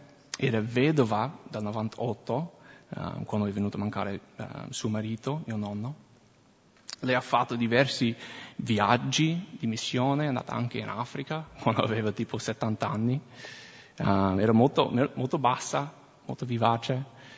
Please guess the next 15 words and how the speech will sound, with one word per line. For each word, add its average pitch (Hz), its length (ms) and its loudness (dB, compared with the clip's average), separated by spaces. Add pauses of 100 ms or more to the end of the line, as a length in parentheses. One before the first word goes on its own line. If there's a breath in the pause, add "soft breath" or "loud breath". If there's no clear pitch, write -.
(140 loud breath)
Eh, 110 320 0
infatti 117 380 4
mi 113 100 6
ricorda 120 320 0
tanto, 117 580 0 (320 loud breath)
eh, 104 380 -2
Silvana 113 500 4
Zandagiacomo. 110 760 0 (720 loud breath)
Eh, - 320 -8
infatti 113 480 2
è, 104 180 2
è 117 120 0
venuta 117 480 2
mia 107 180 -2
mamma, 113 480 -2